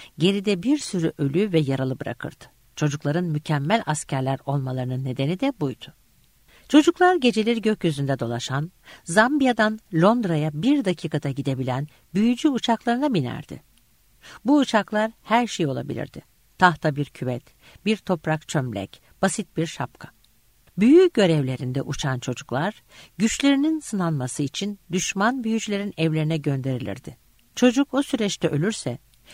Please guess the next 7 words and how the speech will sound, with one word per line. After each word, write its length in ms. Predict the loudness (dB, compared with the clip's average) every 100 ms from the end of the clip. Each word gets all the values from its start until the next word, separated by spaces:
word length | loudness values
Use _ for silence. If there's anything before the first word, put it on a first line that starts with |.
| -2
büyücü 480 | 2 2 4 2 2 -2 -2
düşmanının 600 | -2 0 0 0 0 -2
silahını 680 | -2 -2 0 2 0 -2 -6 _ _ _ _ _ -2
anlayarak 680 | 0 0 0 0 0 -2 -10 -12 -4
daha 220 | 2 2
güçlüsünü 540 | 2 -2 -4 -4 -4 -2
geliştirebilirdi. 920 | -2 -2 -2 -2 -2 -2 -4 -6